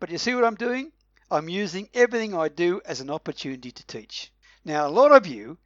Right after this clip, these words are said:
that are high performers, and you're gonna struggle with this, I know, because it's easier to do it on your own. Because, number one, you know you can do it anyway way faster. And number two, you know it'll get done better if you do it. But this is not the way to develop other people.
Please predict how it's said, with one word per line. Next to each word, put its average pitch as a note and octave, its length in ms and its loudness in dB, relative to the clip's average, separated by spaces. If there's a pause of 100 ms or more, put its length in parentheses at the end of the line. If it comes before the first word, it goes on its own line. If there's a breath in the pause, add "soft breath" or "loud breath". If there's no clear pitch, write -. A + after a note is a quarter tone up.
that D#3+ 100 -2
are D3 160 2
high E3+ 200 4
performers, C3+ 720 -6
and D#3 100 -12
you're F#3 100 -8
gonna G#3 220 -4
struggle C3+ 400 -4
with A2 140 -16
this, G#2 160 -12
I B2 140 -12
know, G#2+ 180 -18 (420 loud breath)
because F#3+ 300 -2
it's - 140 -6
easier A3+ 420 -2
to A#2 140 -12
do E3 260 0
it E3 60 -6
on C3+ 160 -2
your A#2 180 -8
own. E3 260 -14 (560 soft breath)
Because, F#3+ 400 -4
number F3 240 -2
one, A3+ 360 -2 (100)
you E3 160 -8
know E3 100 0
you D#3+ 160 -2
can B3 140 -10
do C3 160 -6
it A#2+ 60 -10
anyway B2 360 -12
way A#2 220 -8
faster. E3+ 500 -4 (220)
And F#3 180 -10
number G3+ 240 -2
two, B2+ 380 -2
you C3+ 160 -8
know F3 240 4 (220 loud breath)
it'll E3+ 120 -6
get C3+ 240 -8
done B2+ 220 -4
better C3+ 240 -4
if B2+ 240 -12
you B2 100 -16
do A2+ 240 -12
it. A#2 80 -14 (760 loud breath)
But - 140 -12
this D#3+ 200 -6
is C#3+ 120 -8
not F3 380 0
the E3 80 -4
way C3+ 220 2
to C3 100 -6
develop A#2+ 420 -6
other A2 200 -8
people. - 480 -18